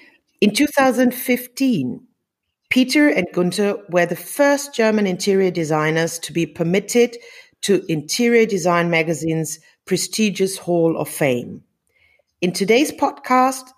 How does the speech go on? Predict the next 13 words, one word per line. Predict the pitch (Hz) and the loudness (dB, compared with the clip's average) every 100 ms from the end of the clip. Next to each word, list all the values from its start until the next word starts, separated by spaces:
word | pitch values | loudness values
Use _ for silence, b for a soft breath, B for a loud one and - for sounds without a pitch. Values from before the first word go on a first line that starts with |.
| 190 | -2
episode, | 202 - 180 196 196 | -2 -2 -2 -2 -2
we | 180 | -4
talk | 175 - 254 254 | -4 0 0 0
about | 180 170 - | 0 0 -2
stories | - - 220 214 220 220 226 | -8 0 2 4 4 4 2
and | 226 175 | 0 -2
interpretations | 156 170 - - 170 202 202 208 240 247 311 359 - _ _ _ | 0 -2 -4 -8 -8 -2 -2 -2 0 0 -2 -10 -16 _ _ _
with | - 196 | -2 2
our | 180 175 | 4 4
guest, | 180 180 - - | 0 -2 -4 -8
Peter | 180 175 151 | -8 -6 -10
Ippolito. | 127 - 147 139 139 208 247 302 - _ b b b b - | -10 -8 -6 -8 -4 0 0 -2 -12 _ b b b b -2
We | 190 226 254 415 | 4 4 4 0